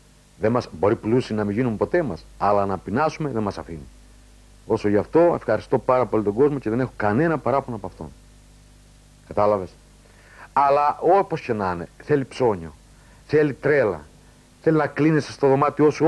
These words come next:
ώρες ολόκληρες, να μελετάς ένα ρόλο, να γράψεις ένα ρόλο. Ε, δεν είναι, δεν μπορεί να το, να το θεωρήσεις επάγγελμα. Δεν μπορείς να βάλεις τις ώρες ενός γραφείου, να πεις, «Θα χτυπήσω τετράωρο, θα χτυπήσω οχτάωρο και μετά σχολάω».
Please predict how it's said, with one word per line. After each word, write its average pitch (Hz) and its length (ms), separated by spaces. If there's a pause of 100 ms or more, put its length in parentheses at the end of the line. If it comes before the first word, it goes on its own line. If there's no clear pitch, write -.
ώρες 151 200
ολόκληρες, 131 460
να 110 100
μελετάς 117 460
ένα 123 180
ρόλο, 113 260
να 107 140
γράψεις 120 320
ένα 117 200
ρόλο. 117 360 (460)
Ε, 127 320 (480)
δεν 156 280
είναι, 95 220
δεν 113 140
μπορεί 120 240
να 104 120
το, 95 300 (720)
να 110 140
το - 100
θεωρήσεις 107 400
επάγγελμα. 87 640 (280)
Δεν 127 160
μπορείς 120 220
να 117 140
βάλεις 120 300
τις - 180
ώρες 117 260
ενός 107 160
γραφείου, 110 460
να 98 120
πεις, - 260 (180)
«Θα 110 120
χτυπήσω 117 640 (280)
τετράωρο, 120 720
θα 104 80
χτυπήσω 120 500
οχτάωρο 135 540
και 120 120
μετά 120 240
σχολάω». 107 460